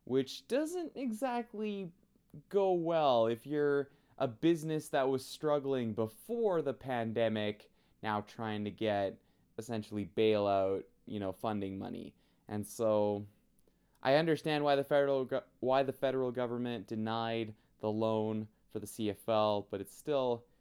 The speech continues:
a little bit of a shame. And so hopefully they can come back in twenty twenty-one with a much improved season and hopefully a much improved business model so the s-,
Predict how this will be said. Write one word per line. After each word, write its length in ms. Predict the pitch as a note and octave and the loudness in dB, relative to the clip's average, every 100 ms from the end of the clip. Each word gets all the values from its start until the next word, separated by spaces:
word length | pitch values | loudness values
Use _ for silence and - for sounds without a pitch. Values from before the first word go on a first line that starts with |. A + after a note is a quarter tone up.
| - | -12
a 80 | - | -4
little 220 | A2+ A2 | -2 -2
bit 240 | A2 A2 G2+ | -2 -2 -2
of 80 | G2 | -4
a 40 | |
shame. 540 | - A#2 G#2 G2+ G2 | -6 -6 -4 -4 -6
And 100 | G2+ | -8
so 180 | - G2+ | -8 -8
hopefully 480 | G#2 D3 D3+ C#3 C3 | -4 -4 -4 -4 -2
they 120 | A#2+ | -2
can 120 | A2+ | -4
come 200 | A2 A#2+ | -8 -6
back 320 | A2+ A2 A2 G#2+ | -2 -2 -2 -6
in 100 | G#2 | -10
twenty 260 | - G2+ | -10 -12
twenty-one 640 | G2 G2+ G2 G2 G#2 G#2 G2+ _ _ _ - | -10 -10 -8 -8 -8 -8 -10 _ _ _ -18
with 140 | F#2+ | -8
a 260 | G2 G2 G2+ _ _ | -6 -6 -8 _ _
much 300 | A2 A2+ - | -6 -6 -4
improved 480 | G#2+ F#2 - A2 G2 | -8 -10 -8 -8 -8
season 500 | - F#3+ F#3+ D#3+ D#3+ | -10 -8 -6 -4 -4
and 140 | C#3+ C3+ | -2 -2
hopefully 320 | C3 C#3 B2 | -2 -2 -2
a 40 | |
much 220 | A#2 A#2 | -2 -4
improved 360 | A2 - A2+ G2 | -8 -6 -6 -2
business 360 | A#2+ G#2+ G#2 - | -2 -2 -6 -8
model 520 | G#2 G2 G2 G2 G2 _ _ _ | -6 -4 -2 -2 -4 _ _ _
so 160 | - G2 | -14 -12
the 80 | |
s-, 180 | G2 - | -12 -14